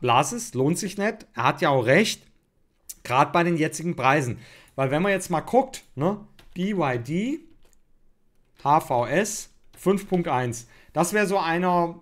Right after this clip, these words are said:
der würde mir eigentlich reichen, wobei ich am liebsten sieben Punkt sieben hätte. Ja, was finanziell keinen Sinn macht, aber hätte ich trotzdem ge-, sag mal,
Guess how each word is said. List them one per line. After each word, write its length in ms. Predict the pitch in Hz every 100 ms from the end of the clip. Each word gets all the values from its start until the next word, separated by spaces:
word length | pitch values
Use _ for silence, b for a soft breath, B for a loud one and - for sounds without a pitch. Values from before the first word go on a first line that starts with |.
| -
der 140 | 151
würde 140 | 170 202
mir 160 | 190
eigentlich 320 | 156 147 135
reichen, 360 | 127 165 220 226
wobei 320 | 165 147 151
ich 100 | 175
am 120 | 160
liebsten 320 | 156 175 185 170
sieben 300 | 170 185 185
Punkt 240 | 156 139
sieben 280 | 160 208 240
hätte. 460 | 202 208 240 247 - b b b b b
Ja, 380 | 131 151 208 -
was 320 | 196 190 202
finanziell 400 | - 220 214 214
keinen 220 | 185 175 139
Sinn 200 | 190 262
macht, 280 | 269 -
aber 420 | - 160 185 185 165
hätte 140 | 170
ich 80 | 175
trotzdem 320 | 185 196 220
ge-, 160 | 190 120
sag 100 | 135
mal, 260 | 127 -